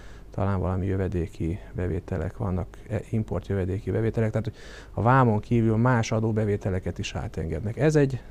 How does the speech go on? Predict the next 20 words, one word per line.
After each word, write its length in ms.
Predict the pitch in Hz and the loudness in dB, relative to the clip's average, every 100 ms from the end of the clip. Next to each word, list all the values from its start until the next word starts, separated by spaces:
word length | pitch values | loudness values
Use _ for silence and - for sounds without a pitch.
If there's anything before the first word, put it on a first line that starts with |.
| - | -4
nagyon 420 | - 123 127 107 101 | 0 2 4 4 2
nehezen 360 | 101 101 107 | 0 0 0
megugorható 880 | 98 101 95 90 92 95 - 95 101 - - - - - | 0 0 0 -2 -2 -4 -4 -4 -4 -6 -18 -18 -18 -2
politikai 460 | 113 104 - 92 90 | 0 0 -2 -2 -2
szándék, 680 | - 104 101 104 143 170 - - - - - - | 0 0 2 4 2 2 -8 -16 -16 -16 -18 -6
de 200 | 113 120 | 0 4
hogyha 520 | 120 110 - 117 117 - - - - - - - - | 4 2 4 4 4 0 -10 -18 -18 -16 -16 -16 -8
visszajön 580 | - 135 - - 110 113 | 2 4 4 4 6 6
ez 120 | 113 | 6
a 100 | 107 | 4
többsebességes 1000 | 104 139 - 120 107 104 - 110 101 - | 2 2 2 2 2 2 2 0 2 0
Európa, 500 | 107 98 101 101 104 | 2 4 2 2 0
mert 280 | 104 104 - | 0 0 0
én 100 | 110 | 2
úgy 120 | 120 | 4
érzem, 260 | 110 107 113 | 4 2 2
az 120 | 107 | 4
elmúlt 380 | 123 117 117 131 | 4 4 4 4
egy 180 | 123 120 | 4 4
év 180 | 113 | 2